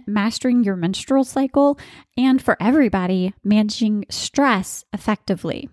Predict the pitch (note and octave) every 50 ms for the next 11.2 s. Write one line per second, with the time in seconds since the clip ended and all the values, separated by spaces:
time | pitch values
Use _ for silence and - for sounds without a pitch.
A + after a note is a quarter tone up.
0 | _ _ _ - A3 A3 - A#3 G#3+ - A3+ A3+ - - - G3+ G#3 - - -
1 | F#3+ G3 F#3+ F#3 F3+ F3 F3 F3 - - - D#4+ G4+ F#4 D4+ - A3 G3 F#3+ F#3+
2 | F#3+ G#3 - - A#3+ A3 G3+ F#3 F3 F3+ G3 G#3 G#3 G#3 A3 G#3+ G#3+ G3+ - -
3 | G3 F#3 F#3 - - - - - A#3+ B3 B3 A3 G3 F#3+ - - - - F3+ F3
4 | F3 F3+ F3+ F3+ F3 F3+ - - _ _ _ _ _ _ _ _ _ _ _ _
5 | _ - - G3 B3+ F#4 G4+ C4+ F#3+ F3+ F#3+ F#3 F3+ F3+ F#3 - F3+ E3+ D#3+ D#3
6 | - - - - - F#3+ F#3 E3 E3 - - - - F#3 G3 - - _ _ _
7 | - - - - - - - - _ _ - C#4 D4+ G#4 - - - G4 F4 -
8 | D#4 C#4+ C4+ B3+ B3 - A3 - - - F3+ - - - - - _ _ _ _
9 | _ _ _ _ _ _ _ _ _ _ _ - - - _ - - - E4 C4
10 | D4 F4+ E4 F#4 F#4 D#4+ - - - - - - F4 F#4+ - - - C#4 A#3 F#3+
11 | - - G3+